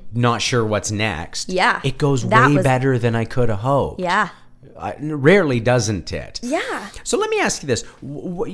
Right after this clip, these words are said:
Speaker 1: y-, you know, you, you just worked on this series, and, and we'll talk about the film you booked in a sec.
Speaker 2: Mm-hmm.
Speaker 1: Um,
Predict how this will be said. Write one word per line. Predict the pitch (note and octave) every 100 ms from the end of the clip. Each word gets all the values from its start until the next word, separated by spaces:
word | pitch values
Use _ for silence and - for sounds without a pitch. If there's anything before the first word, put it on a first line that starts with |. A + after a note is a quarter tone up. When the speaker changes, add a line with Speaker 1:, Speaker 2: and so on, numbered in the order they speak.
| F#3
Speaker 1:
y-, |
you | A#2 G3+
know, | G#3+ G#3+
you, | G3 G3+
you | F3+
just | F#3 G3 -
worked | F3+ F3
on | D3
this | B2 A2
series, | - F#3 F3+ F3 E3+ D3+
and, | B2+ A#2+
and | A#2+
we'll | A#2+
talk | D3 D3
about | C3 A#2
the | G#2+
film | C#3 C#3
you | B2+
booked | A#2+ A#2 A#2
in |
a | G#2+
sec. | - A#2 A2+
Speaker 2:
Mm-hmm. | B3 F#4 A#4
Speaker 1:
Um, | C#3+ C#3+ C#3+